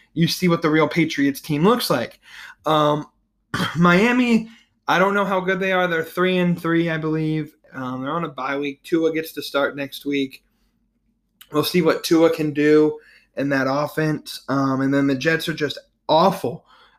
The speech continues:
I just, I don't know where to go. I don't know what expectations for this team is. It, it's leaving me a little disappointed. Um, but I hope we beat the Jets. I think we beat the Jets.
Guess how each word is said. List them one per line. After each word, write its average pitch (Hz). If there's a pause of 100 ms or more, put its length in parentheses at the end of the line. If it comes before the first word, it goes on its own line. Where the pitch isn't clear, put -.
(100)
I 151
just, 160
I 156
don't 220
know 220
where 208
to 202
go. 185
I 170
don't 180
know 185
what 185
expectations 160
for 151
this 147
team 151
is. 143
It, 135
it's 139
leaving 220
me 220
a 190
little 165
disappointed. 127 (760)
Um, 127 (160)
but 135
I 135
hope 202
we 208
beat 190
the 185
Jets. 156
I 139
think 190
we 180
beat 170
the 151
Jets. 143